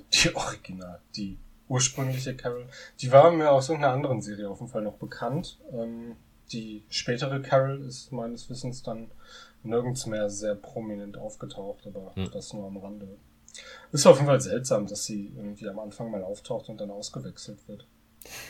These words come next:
Speaker 2: Ja, ich, also ich, ich glaube, bei Pilotfolgen passiert das ab und zu mal, aber, ähm,
Speaker 1: Mhm.
Speaker 2: ja, ich hatte es halt überhaupt nicht mehr auf dem Zettel und hab gedacht, als die da stand, „Nee, das ist nicht seine Frau.“ Ähm, die musste mich
Speaker 1: <laughs>
Speaker 2: dann eines Besseren belehren lassen.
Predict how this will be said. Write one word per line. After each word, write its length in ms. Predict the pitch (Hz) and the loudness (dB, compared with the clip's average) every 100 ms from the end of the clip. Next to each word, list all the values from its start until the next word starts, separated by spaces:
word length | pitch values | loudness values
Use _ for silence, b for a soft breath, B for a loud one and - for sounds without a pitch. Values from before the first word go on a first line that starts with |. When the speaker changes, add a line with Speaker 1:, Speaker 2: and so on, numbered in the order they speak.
| B 104 | B 0
Speaker 2:
Ja, 280 | 95 107 - - | 2 0 -6 -4
ich, 260 | 123 - 123 - | -4 -4 -10 -4
also 300 | 110 113 107 104 | 0 0 0 -4
ich, 220 | 135 123 | -6 -6
ich 100 | 120 | 0
glaube, 200 | 127 135 | 2 2
bei 140 | 120 113 | 2 0
Pilotfolgen 840 | - 117 123 - - 131 123 120 | 0 0 0 -2 0 0 2 -2
passiert 340 | 123 120 - 170 | -2 -4 -4 -6
das 200 | 165 - | -6 -4
ab 160 | - | -4
und 120 | 156 | -6
zu 160 | - 170 | -6 -4
mal, 500 | 156 151 156 156 156 151 | -4 -4 -4 -6 -8 -6
aber, 540 | 104 107 104 104 107 110 123 | -2 0 0 -4 -8 -10 -6
ähm, 420 | 113 131 127 151 | 2 4 4 4
Speaker 1:
Mhm. 160 | 190 - - | 0 -6 -4
Speaker 2:
ja, 140 | 170 - | -4 -2
ich 120 | 117 | -2
hatte 100 | 101 | -2
es 120 | - | -2
halt 160 | 98 - | -4 -4
überhaupt 340 | 127 110 98 107 | 0 2 2 0
nicht 100 | 92 | -4
mehr 80 | 90 | -4
auf 60 | |
dem 80 | 95 | -4
Zettel 220 | 117 120 | -2 -2
und 120 | 98 | -4
hab 140 | - - | -8 -8
gedacht, 300 | 95 92 - | -6 -6 -8
als 200 | 92 - | -12 -8
die 100 | 98 | -6
da 140 | 90 | -4
stand, 320 | - 95 90 | -4 -6 -6
„Nee, 100 | 85 | -10
das 160 | 87 - | -10 -8
ist 140 | 98 | -6
nicht 100 | 120 | -4
seine 220 | 120 87 87 | -4 -6 -6
Frau.“ 300 | 98 117 120 B B B B B - | -6 -6 -6 B B B B B -8
Ähm, 360 | 92 90 95 92 98 | -4 -4 -6 -10 -6
die 80 | |
musste 300 | 92 139 131 - | 2 4 4 2
mich 120 | - | 0
Speaker 1:
<laughs> 20 | |
Speaker 2:
dann 220 | 87 82 | -2 -6
eines 220 | 82 85 | -8 -8
Besseren 340 | 87 - 87 82 | -8 -8 -8 -10
belehren 320 | 82 82 80 | -8 -10 -10
lassen. 260 | 73 - | -12 -12